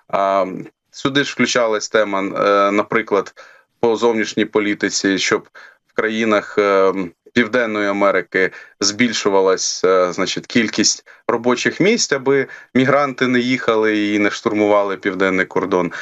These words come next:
Так само питання зараз там по, е, тій же самій там медичній сфері можуть,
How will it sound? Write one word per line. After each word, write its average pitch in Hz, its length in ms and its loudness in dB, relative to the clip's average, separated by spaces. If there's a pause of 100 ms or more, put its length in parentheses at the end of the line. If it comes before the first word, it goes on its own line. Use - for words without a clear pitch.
(200)
Так - 160 -4
само 160 300 0
питання 107 540 -2
зараз 95 420 0
там 90 260 -2
по, 95 340 0 (440)
е, 92 680 2
тій 110 200 -4
же 98 120 0
самій 95 320 -2
там 90 180 0
медичній 117 500 0
сфері 120 380 0
можуть, 107 500 -2